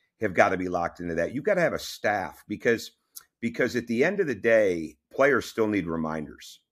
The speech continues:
right? They still need reminders. And the one thing that's been really good for me this year has been to go see my former players, like, actually play in person, not just see them on television. And you realize when you're sitting there with them before a game or talking to them after a game,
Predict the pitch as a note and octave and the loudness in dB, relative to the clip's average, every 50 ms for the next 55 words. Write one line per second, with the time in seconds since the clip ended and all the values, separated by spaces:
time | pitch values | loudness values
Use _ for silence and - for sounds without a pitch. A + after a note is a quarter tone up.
0 | _ _ - - E2+ F2 F2+ F2+ - _ _ _ _ _ - F#2+ F#2 - - - | _ _ -4 0 0 2 0 0 -4 _ _ _ _ _ -2 -2 -2 0 0 0
1 | D3 D#3 D#3 C#3 G#2+ G#2 G2+ G2+ G2+ G2 F2+ E2+ - F#2+ F2+ F#2 F#2 G#2+ C3+ E3+ | 2 2 2 2 2 2 2 2 2 2 0 -2 -4 -2 -2 -2 0 0 0 -2
2 | F3+ F#3+ F#3+ E3 C3+ G#2+ - - A#2 A2 G#2+ A#2 A2 G#2+ F2 D#2+ A2+ G#2 - - | -2 -2 -2 -2 -2 -4 -4 -6 -4 -2 0 0 0 0 0 -2 -2 -2 -2 -4
3 | G#2+ G2+ G#2+ G#2 F#2+ G2 F#2 F#2 - - F2+ E2 D#2+ D#2 D2+ - _ _ _ _ | -4 -2 -2 -2 -2 -4 -4 -6 -4 -4 -2 -2 -2 -2 -6 -10 _ _ _ _
4 | _ _ - - _ - F#2+ F2+ D#2+ G#2+ G2 F2+ F2 D2 - - - - - - | _ _ -20 -12 _ -6 -6 0 2 2 2 2 2 2 4 4 4 2 0 -6
5 | - - C3 B2 A2 F#2+ F2 E2 E2+ F2 - _ _ _ _ _ _ - E2+ G2+ | -6 -2 0 2 2 2 0 -2 -4 -6 -12 _ _ _ _ _ _ -4 2 4
6 | A#2+ A#2 A#2+ - A#2 A2 G#2 F2+ - - - A#2+ A2+ G2+ F#2+ - F#2 F2 E2 - | 4 4 4 2 0 0 0 -2 -2 0 2 4 4 4 2 2 0 0 0 -2
7 | - G2 G2+ G2+ - - F#2+ E2+ E2 D#2+ - - - - A2 G#2+ G2 F2+ D#2+ C#2+ | -2 -2 -2 -2 -4 -4 -4 -4 -4 -6 -8 -10 -4 0 2 2 2 2 -2 -6
8 | - - - G2+ - - - C#2 C#2+ E2 F2+ F#2 - G2 - - - G#2+ E2+ E2+ | -6 -4 -4 -4 -4 -4 -8 -6 -2 -2 -2 -2 -2 -6 -8 -6 -6 -4 -4 -4
9 | E2 D#2+ D#2 D#2+ D#2 - A2+ A2+ G#2+ E2+ D#2 D2+ - B1 - _ _ _ _ _ | -4 -4 -6 -8 -4 -2 -2 0 0 -2 -6 -8 -12 -16 -20 _ _ _ _ _
10 | _ _ _ _ _ - A2+ A#2+ A#2 A#2 A2+ A2+ E3+ G3 G#3 F#3 C#3 B2+ B2 A#2 | _ _ _ _ _ 2 6 6 6 6 4 4 4 4 4 6 6 8 8 6
11 | A2+ - - A#2 A2+ G#2+ F#2+ F#2 - - C#3+ C#3+ - D3 C#3 C#3 B2+ C3 B2+ C3 | 4 2 0 -2 -2 0 -2 -4 -4 -2 -2 -2 0 0 0 0 0 0 0 0
12 | C3 A#2 G2+ F#2 - A#2 A#2+ B2 B2 G#2+ A#2+ A#2+ A#2+ A#2 G#2 F#2+ F2 - - A#2 | -2 -2 -2 -2 0 2 2 4 2 2 2 0 0 0 0 -2 -2 -2 0 0
13 | A#2+ B2 - A2+ G#2 - A#2 G#2+ F#2+ F#2+ G2+ A2 A#2+ - - - A#2 A#2 A2+ A2+ | 0 0 -2 -6 -6 -4 -2 -2 -2 -2 -2 -4 -6 -6 -4 -2 -2 -2 -2 0
14 | A#2+ A2+ A2+ A2 A2 A2+ A2+ - | -2 -2 0 0 -2 -4 -6 -10